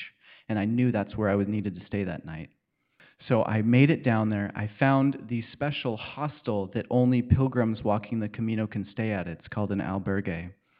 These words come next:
And it was actually the site of an old monastery, or a monja, where nuns lived.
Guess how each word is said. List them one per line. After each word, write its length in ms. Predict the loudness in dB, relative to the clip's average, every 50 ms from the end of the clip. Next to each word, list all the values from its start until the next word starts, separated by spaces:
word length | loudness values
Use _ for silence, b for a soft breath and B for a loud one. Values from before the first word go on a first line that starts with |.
| _ _ -2
And 100 | 0 2
it 40 | 2
was 160 | 2 2 2
actually 320 | 2 0 0 0 0 0
the 160 | 2 0 -2 0 0
site 200 | 2 4 4 4
of 100 | 2 0
an 80 | 0 0
old 220 | 0 0 0 0
monastery, 760 | 0 0 2 2 2 0 -2 -4 -6 -6 -6 -4 -4 -6 -6
or 100 | -6 -6
a 40 | -4
monja, 640 | -2 0 2 2 2 2 0 -2 -6 -6 -6 -8 -8
where 520 | -8 -4 -2 0 0 0 0 -2 -4 -8 -8
nuns 460 | -6 -2 0 0 2 2 0 0 -2 -4 -10 -14 -12
lived. 480 | -8 -6 -6 -6 -8 -10 -14 -18 -20